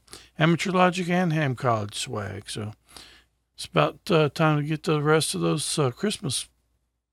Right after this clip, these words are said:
presents wrapped up. So go check out, uh, shop dot spreadshirt dot com forward slash amateur logic and finish up your Christmas shopping.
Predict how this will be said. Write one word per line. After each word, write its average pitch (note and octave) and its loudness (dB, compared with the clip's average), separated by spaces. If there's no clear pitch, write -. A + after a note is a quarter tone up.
presents D3+ -2
wrapped C#3+ -2
up. D#3+ -4
So B2+ -6
go E3 -2
check E3 -4
out, E3 0
uh, C#3+ 2
shop E3 2
dot D3+ -4
spreadshirt F#3 0
dot F3+ 2
com F#3+ 4
forward F3+ 2
slash F#3+ 0
amateur G3 -2
logic G#3+ -4
and D3 -4
finish F3+ -2
up G#3 -4
your - -6
Christmas A3+ -4
shopping. A#2+ -4